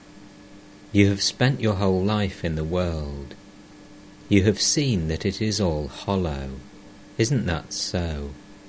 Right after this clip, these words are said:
God alone is substance, and all else is illusory. God alone is real,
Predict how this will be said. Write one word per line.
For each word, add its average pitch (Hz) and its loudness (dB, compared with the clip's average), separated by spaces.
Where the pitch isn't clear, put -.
God 117 6
alone 120 4
is 98 0
substance, - -4
and 95 2
all 113 6
else 90 0
is 78 0
illusory. 80 0
God 117 6
alone 120 6
is 95 4
real, 90 0